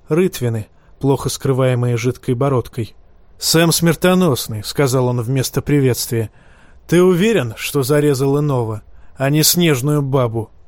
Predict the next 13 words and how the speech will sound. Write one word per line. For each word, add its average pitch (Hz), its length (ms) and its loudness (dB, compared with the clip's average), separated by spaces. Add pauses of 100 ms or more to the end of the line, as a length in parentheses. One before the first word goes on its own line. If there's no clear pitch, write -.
(1160)
«Хорошее 156 680 2
начало, 131 580 2
нечего 127 420 -2
сказать». 123 600 -4 (1120)
«Его 143 380 4
убило 170 380 2
драконово 156 580 0
стекло, 180 460 0
милорд», — 120 540 -2 (400)
слабым 180 640 0
голосом 139 480 0
ответил 123 440 -2
Сэм. 110 400 -6